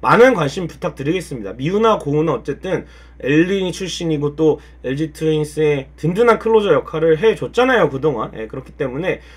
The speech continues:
또 해외에 나가서도 또 응원하도록 하겠고, 절대로, 예, 꿈을 꾸는 자의 아름다운 도전은 누구도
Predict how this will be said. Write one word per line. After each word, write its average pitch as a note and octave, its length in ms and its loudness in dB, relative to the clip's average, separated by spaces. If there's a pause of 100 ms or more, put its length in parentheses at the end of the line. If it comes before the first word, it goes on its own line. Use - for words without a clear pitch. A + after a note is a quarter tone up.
(120)
또 C#3 100 -8
해외에 B3 400 8
나가서도 D3 840 0
또 B2 300 -6
응원하도록 D#3 680 -4
하겠고, F#3+ 540 0 (320)
절대로, G3+ 680 4
예, A2+ 180 -8
꿈을 A#3 340 4
꾸는 A3 460 2
자의 E3+ 540 0 (280)
아름다운 B3+ 680 8
도전은 D3 500 0 (120)
누구도 G#3 560 0